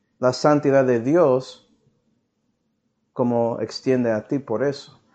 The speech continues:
No porque usted es santo, sino porque estás siguiendo ese guía de Dios y allegando a Él.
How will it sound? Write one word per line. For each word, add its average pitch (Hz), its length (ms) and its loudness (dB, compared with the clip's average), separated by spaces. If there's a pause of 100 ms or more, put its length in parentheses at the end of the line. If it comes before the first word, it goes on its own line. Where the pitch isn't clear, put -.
(200)
No 175 240 8
porque 196 340 6
usted 165 420 4
es 143 140 6
santo, 196 440 4
sino 165 420 2
porque 147 240 0
estás - 480 -2 (640)
siguiendo 165 720 6
ese 143 320 4
guía 151 320 6
de 131 160 4
Dios 139 420 4
y 127 80 0
allegando 117 800 0
a 101 160 -2
Él. 110 200 -10